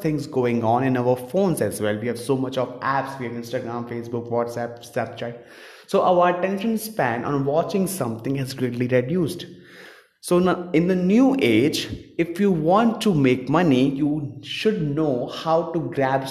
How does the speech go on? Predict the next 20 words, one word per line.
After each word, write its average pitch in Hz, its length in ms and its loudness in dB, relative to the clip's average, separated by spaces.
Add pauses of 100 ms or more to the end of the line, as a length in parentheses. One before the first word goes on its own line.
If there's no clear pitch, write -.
people's 120 440 -6
attention, - 800 -4
because 143 500 4 (300)
when 165 380 0 (500)
people's 156 760 0
attentions 180 760 2
is 127 220 -2
grabbed, 127 840 2
they 143 140 4
see 156 540 -4
ads, 127 560 0
and 135 200 0
when 127 140 0
they 131 140 2
see 156 240 -4
ads, 127 460 4
they - 140 -4
buy 123 380 0
that 120 300 -2
product, 165 600 2